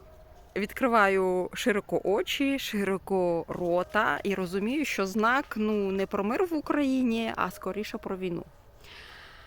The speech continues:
Думаю: «Ні, ну я все ж таки маю побачити зорю, я маю замовити мир в Україні». Це ж навіть, ну, ніяка там не практика, це от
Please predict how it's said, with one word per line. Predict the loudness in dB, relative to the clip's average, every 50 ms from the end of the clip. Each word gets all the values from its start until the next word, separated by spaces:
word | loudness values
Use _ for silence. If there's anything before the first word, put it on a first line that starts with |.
| -20 -20 -20 -20 -20 -20 -20 -14 -4 0
Думаю: | 2 4 6 6 6
«Ні, | 8 8 8 6
ну | 6 4 4
я | 4 4 4
все | 2 0 -6
ж | -6 -6
таки | -6 -4 -2 0 2
маю | 4 4 6 6 6 6 6
побачити | 4 2 2 2 2 2 0 -2 -8 -8 -6 -6
зорю, | -2 0 2 2 2 2
я | 0 -2 -4 -4
маю | -4 -2 0 2 2 2 2 2 2
замовити | 2 2 2 2 2 2 0 0 0 -2 -2 -2 -2 0 0
мир | 0 0 0 0
в | -2 -2 -6
Україні». | -6 -6 -4 -2 -2 0 0 2 2 2 0 -2 -4 -6
Це | -4 -2 0 0 0
ж | -2 -4 -6 -2
навіть, | 0 0 0 0 -2 -4 -8 -12 -8 -4
ну, | -2 0
ніяка | 2 4 4 4 2 2 0 -2
там | -2 -2 -2
не | -2 -2
практика, | -2 -2 0 0 0 -2 -2 -4 -4 -4 0 0 0 0
це | -2 -2 -4 -4 -2 -2
от | -2 -4 -8